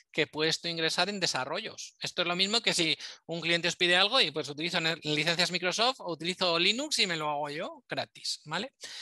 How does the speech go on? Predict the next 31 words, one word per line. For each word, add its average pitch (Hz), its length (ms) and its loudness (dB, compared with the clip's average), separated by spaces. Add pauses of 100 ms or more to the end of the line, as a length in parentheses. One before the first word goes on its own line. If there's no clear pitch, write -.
(200)
Así 156 260 2
que, 160 520 4
bueno, 165 280 0 (160)
pues - 460 -2 (480)
lo 156 220 -2
siento 190 260 2
un 220 80 -2
poco 233 420 -2 (300)
porque 160 720 2 (280)
no 160 200 -4
sé 190 120 0
si 196 100 2
esto 196 220 2
os 180 100 -2
perturba 180 560 0
más 185 300 2
o 160 100 -4
os 156 140 -4
aclara 165 420 4
la 160 100 4
mente. 190 520 2 (1080)
Digo 160 480 -8
muchas 180 260 2
veces 190 300 4
que 175 120 0
el 151 100 0
curso 175 240 -2
este 180 220 2
es 180 80 2
un 180 120 -4
poco 202 460 0